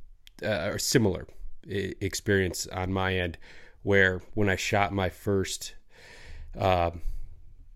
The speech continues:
uh, shot my first buck with a bow. Um, I grew up hunting with my dad. I mean, he was, you know, it's, it, it sounds like what your grandpa was to you, my father was to me in terms of the outdoors and,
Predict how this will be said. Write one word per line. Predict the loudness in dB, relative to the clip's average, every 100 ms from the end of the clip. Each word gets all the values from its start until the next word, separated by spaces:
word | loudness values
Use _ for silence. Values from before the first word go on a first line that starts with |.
| -10
uh, | -8 -8 -12 -20 -18 -10 -4 -4 2 4 4 2 -2 -8 -6
shot | 2 4
my | 4
first | 2 2 4
buck | 4 4 2 -14 -6
with | 2 2
a | 4
bow. | 4 4 2 -10 -14 -16 -16 -10
Um, | -2 0 0 -4 -12 -18 -20 -20 -20 -18 2
I | 4
grew | 6 4
up | 4 -8 -2
hunting | 2 4 4
with | 2
my | 0
dad. | 2 2 2
I | 0
mean, | 0
he | 2 4
was, | 4 2 -2 -6 -12 -14 -16 -16 -8 0
you | 2
know, | 0 -4 -16 -4
it's, | -4 -2 -4
it, | -2
it | -2 -2 -2
sounds | 2 4 6 4
like | 4 4
what | 0 0
your |
grandpa | 4 4 4 4
was | 2 2
to | 2
you, | 4
my | 4 4
father | 4 4 4
was | 0 0
to | 0
me | 0
in | 0
terms | 0 0 2
of | -2 0
the | 0
outdoors | 0 0 0 0 0 -2
and, | -4